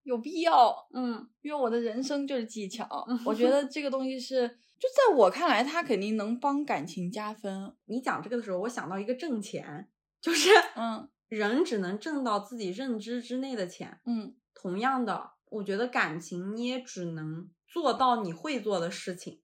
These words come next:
Speaker 2: 所以就是，如果你善用技巧，那你就用；你用不好，就不要总想着学别人。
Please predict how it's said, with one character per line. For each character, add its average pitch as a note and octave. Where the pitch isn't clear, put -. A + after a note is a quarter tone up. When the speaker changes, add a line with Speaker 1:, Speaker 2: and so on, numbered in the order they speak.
Speaker 2:
所 -
以 D4
就 C4
是， C4
如 C#4
果 G#4+
你 G#3+
善 G#4
用 B3+
技 A3
巧， G#3
那 F#3+
你 E3
就 D#3+
用； D3
你 A3+
用 D4+
不 D4
好， -
就 C#4
不 G#3+
要 B3+
总 A3
想 A3
着 F3
学 F3
别 E3+
人。 C#3+